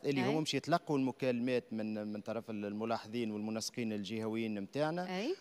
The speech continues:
Speaker 1: وعندنا زاد أعضاء معنا باش يحللوا البيانات هذيك ويصدروها في شكل بلاغات اللي هي مش تكون دورية، معناها حسب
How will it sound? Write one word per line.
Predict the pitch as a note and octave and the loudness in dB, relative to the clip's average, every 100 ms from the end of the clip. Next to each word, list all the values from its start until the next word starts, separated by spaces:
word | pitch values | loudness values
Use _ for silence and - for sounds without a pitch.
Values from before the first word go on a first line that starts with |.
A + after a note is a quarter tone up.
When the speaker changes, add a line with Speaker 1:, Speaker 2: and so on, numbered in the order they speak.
| - | -2
Speaker 1:
وعندنا | A#2 G#2 E3+ F3+ D#3+ | 2 6 6 4 2
زاد | B2 D#3 D3+ | 4 2 4
أعضاء | C#3+ D3 C#3 B2+ A#2 C#3+ | 4 4 4 4 4 4
معنا | D3+ C3+ D3+ | 4 2 0
باش | C3 C3 | -2 -4
يحللوا | A#2+ D3+ D3 B2+ B2+ | 0 2 2 2 0
البيانات | A#2 A#2+ A#2+ A#2 | 0 2 2 0
هذيك | A2 A2 D3+ | -2 -4 -2
ويصدروها | D3 C#3 A#2+ C3 C#3+ | -2 0 0 2 2
في | B2 | 0
شكل | - C#3 C3 | -2 -2 -2
بلاغات | A2+ A2+ G2 B2+ C#3 C3+ | 0 0 2 2 2 0
اللي | B2 | 0
هي | C3 | 0
مش | B2 - | 0 -4
تكون | A2+ - B2+ B2 | -8 -4 -2 0
دورية، | A2+ A#2 A#2+ C3+ | 0 2 2 2
معناها | A#2 G#2+ B2+ B2 | 2 2 0 -2
حسب | - C3+ A#2 | 0 0 -2